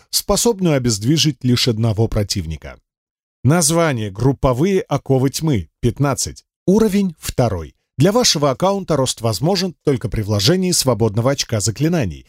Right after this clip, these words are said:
Для открытия возможности прокачки заклинания своими силами приобретите премиум аккаунт. Описание. В выбранной точке создает круг, заполненный темной энергией, которая обездвиживает всех находящихся внутри.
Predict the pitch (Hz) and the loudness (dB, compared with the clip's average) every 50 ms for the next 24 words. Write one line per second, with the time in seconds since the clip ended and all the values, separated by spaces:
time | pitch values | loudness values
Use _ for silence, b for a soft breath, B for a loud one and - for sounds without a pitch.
0 | _ _ _ - 113 123 117 - - - 127 127 113 - 113 104 113 107 101 123 | _ _ _ 0 2 2 2 0 -2 0 0 0 0 0 0 0 0 0 2 2
1 | 120 117 - 120 107 - - 110 - - 113 - - 117 - - - 117 92 110 | 0 0 2 0 0 0 0 -2 -2 -2 -4 -2 -2 -2 -2 -2 -4 -4 -4 -4
2 | 101 - 113 113 117 117 110 107 101 98 - - 110 101 95 87 87 - - 156 | -4 -2 0 0 0 2 0 0 0 0 -2 -2 -2 -2 -2 -2 -2 -2 0 2
3 | 180 208 202 180 185 175 B B B B B 240 254 240 220 165 160 131 - - | 2 2 0 0 0 -2 B B B B B 2 2 2 2 2 0 0 0 0
4 | 123 113 - 127 - - 113 98 101 101 101 101 107 - - 127 - - 160 147 | -2 0 -2 -2 0 0 0 2 2 0 0 -2 -2 -4 -4 -6 -4 -2 -2 -2
5 | 117 78 69 67 - _ _ _ _ _ _ _ - 196 - - - - - 190 | -2 -2 -6 -8 -14 _ _ _ _ _ _ _ -4 -2 0 0 0 2 2 2
6 | 156 113 92 71 - _ _ _ _ - 113 123 220 262 202 220 208 190 175 151 | 0 0 -4 -6 -10 _ _ _ _ -2 2 2 4 4 4 2 2 2 0 0
7 | - - 147 135 - - 202 190 - - 156 110 120 127 123 120 117 - - - | 0 2 0 0 0 -2 -2 -2 0 0 0 0 2 2 2 2 0 -2 -2 0
8 | 143 180 190 156 117 147 135 - - 131 127 123 135 143 151 160 156 - - 120 | 0 0 0 0 0 0 0 2 0 0 0 2 0 0 0 0 -2 0 0 0
9 | 107 110 117 135 165 196 190 160 123 98 104 92 80 - b b b b 143 - | 0 2 2 2 2 2 0 0 0 -2 -6 -6 -8 -10 b b b b 0 0
10 | - 135 127 123 120 - 127 120 113 107 98 87 104 131 165 175 151 190 185 185 | 2 2 2 2 2 2 0 0 0 0 0 0 2 2 2 2 2 2 2 0
11 | 180 - - - - 135 123 123 - - 160 - 160 147 123 107 98 - - 113 | 0 0 -2 0 2 2 0 0 0 -2 -4 0 0 0 0 0 0 0 -2 -2
12 | - - - 107 110 123 135 127 - - 110 90 76 | -2 -2 -2 0 2 2 0 0 -2 -2 -2 -2 -6